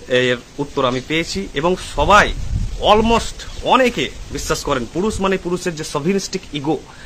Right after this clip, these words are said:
তার ইগো অহংকার তাকে অবশ্যই তাকে কনভিন্স করেছে, তাকে প্রত্যয়িত করেছে যে হ্যাঁ, মেয়েরা অনেক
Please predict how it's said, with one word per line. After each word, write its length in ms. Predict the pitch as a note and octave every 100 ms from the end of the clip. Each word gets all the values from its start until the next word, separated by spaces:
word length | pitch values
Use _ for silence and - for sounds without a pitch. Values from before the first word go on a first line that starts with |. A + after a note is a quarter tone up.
| - -
তার 100 | D3+ D#3
ইগো 280 | D#3 C#3+ F#3+ D#3
অহংকার 440 | C#3+ F#3 F3+ E3 D#3+
তাকে 180 | D#3
অবশ্যই 460 | D3+ D3 F#3 - A#3+
তাকে 240 | - F3+
কনভিন্স 500 | D#3+ D#3 D3+ F3+ A3+
করেছে, 260 | - E3 C3+
তাকে 280 | C3+ - D3+ - - -
প্রত্যয়িত 480 | F3+ - A#3 A#3 -
করেছে 340 | D3+ D3+ D#3
যে 120 | C#3 B2+
হ্যাঁ, 340 | - B2 G#2+
মেয়েরা 520 | A2+ C#3+ C#3+ C#3 C3+ - - -
অনেক 360 | A#2+ E3 F#3